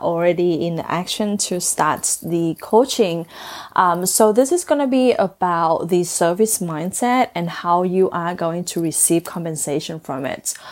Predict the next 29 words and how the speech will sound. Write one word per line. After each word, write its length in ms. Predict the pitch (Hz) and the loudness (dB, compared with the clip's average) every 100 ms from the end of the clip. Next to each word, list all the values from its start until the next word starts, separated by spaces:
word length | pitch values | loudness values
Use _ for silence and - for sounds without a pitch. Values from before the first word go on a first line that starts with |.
| - - | -16 -14
So 540 | - - 202 185 175 - | -4 2 6 6 4 4
a 40 | 180 | 2
lot 220 | 202 214 | 4 4
of 100 | 247 | 4
you 380 | 190 175 180 190 | 0 -2 0 0
have 540 | - 185 180 170 165 - _ | -2 -2 0 0 -4 -14 _
been 180 | 175 165 | 0 0
following 680 | 160 202 202 202 196 196 190 | 0 0 4 4 2 0 0
me 240 | 180 180 | 0 2
and 240 | 165 151 156 | 2 0 -4
watching 340 | 165 - 165 | -6 -4 -6
my 100 | 143 | -6
story 720 | 147 - 196 185 185 175 170 - | -6 0 2 2 2 2 0 -2
or, 260 | 156 156 | -4 -4
like, 240 | 160 151 196 | -4 -4 0
listening 480 | 180 175 180 170 | -2 -2 -6 -8
to 140 | 165 160 | -8 -8
my 80 | 143 | -10
podcast 680 | - 185 - 180 175 170 - | -6 -6 -4 -6 -4 -6 -6
or 180 | 151 156 | -4 0
reading 320 | 175 190 190 | 0 -2 -4
my 160 | 165 151 | -4 -2
emails 460 | 220 254 254 247 240 | 0 2 4 4 6
lately, 420 | 240 233 226 226 | 4 4 2 4
and 160 | 214 180 | 2 2
you 140 | 185 | 0
have 260 | 196 180 - | 0 -4 -6
known 460 | 175 175 175 180 | -6 -4 -2 -4
that 380 | 170 160 160 - | -4 -6 -8 -14